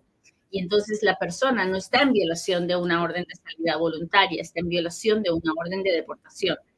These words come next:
Y por lo tanto, si ice lo vuelve a encontrar, lo tiene que detener y no lo puede soltar hasta que lo saque a su país de origen. Complicado, ¿verdad?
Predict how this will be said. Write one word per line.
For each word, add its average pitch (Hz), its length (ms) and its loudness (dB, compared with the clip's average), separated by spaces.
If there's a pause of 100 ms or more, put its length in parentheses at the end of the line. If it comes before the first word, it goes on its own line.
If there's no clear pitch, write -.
(260)
Y - 120 -10
por 269 220 4
lo 262 160 0
tanto, 185 440 0
si - 240 -4
ice 190 260 2
lo 170 80 2
vuelve 165 280 2
a 180 40 2
encontrar, 247 560 4 (300)
lo 185 100 -4
tiene - 220 -18 (100)
que 247 100 6
detener 240 560 4 (120)
y 170 100 -2
no 165 140 4
lo 226 180 0
puede 196 240 2
soltar 165 560 -6
hasta - 260 -18
que 170 140 -18
lo 151 80 -10
saque - 320 -14
a - 20 -10
su 165 140 -16
país - 320 -18
de 104 60 -16
origen. - 260 -20 (2750)
Complicado, 175 640 4
¿verdad? 151 320 0